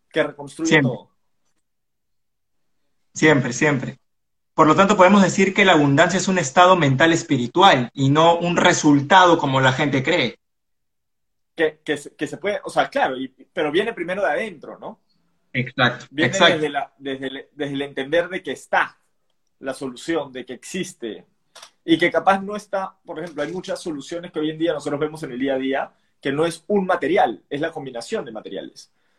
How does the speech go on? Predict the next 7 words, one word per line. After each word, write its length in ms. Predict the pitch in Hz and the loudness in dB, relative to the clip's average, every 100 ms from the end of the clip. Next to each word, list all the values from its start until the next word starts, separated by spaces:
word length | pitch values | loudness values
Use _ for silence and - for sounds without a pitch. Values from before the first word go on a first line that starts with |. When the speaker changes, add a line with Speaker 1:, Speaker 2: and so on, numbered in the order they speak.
| _ _ _ _ _ _ - | _ _ _ _ _ _ -8
Speaker 2:
Ujú. 380 | 139 127 151 139 | -4 -2 -2 -4
Speaker 1:
La 180 | 131 147 | 0 0
combinación 440 | 139 135 127 - 135 | 0 -6 -6 -6 -6
de 80 | 131 | -6
co-, 100 | - | -6
alquim-, 360 | 131 - 196 - | -6 -8 -10 -4
alquimia. 600 | 123 - 226 147 80 | -4 -2 -4 -6 -12